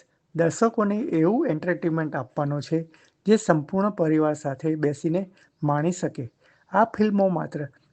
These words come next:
ગુજરાતના થિયેટરો પૂરતી સીમિત નહીં રહે, પરંતુ તેને આંતરરાષ્ટ્રીય સ્તરે મોટા પડદે રિલીઝ કરવાની અને લોકપ્રિય ઓ ટી ટી પ્લેટફોર્મ પર લાવવાની પણ મજબૂત યોજના છે,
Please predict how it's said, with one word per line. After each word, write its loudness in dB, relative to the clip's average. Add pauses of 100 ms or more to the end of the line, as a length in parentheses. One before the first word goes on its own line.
(180)
ગુજરાતના 4
થિયેટરો 2
પૂરતી -4
સીમિત 0
નહીં 2
રહે, -4 (460)
પરંતુ 4
તેને -4 (420)
આંતરરાષ્ટ્રીય 2
સ્તરે -4 (360)
મોટા 6
પડદે 4
રિલીઝ -2
કરવાની -2 (420)
અને 2
લોકપ્રિય 2 (400)
ઓ 4
ટી 2
ટી 0
પ્લેટફોર્મ 4
પર -4
લાવવાની -2 (1000)
પણ 10
મજબૂત 0
યોજના 2
છે, -4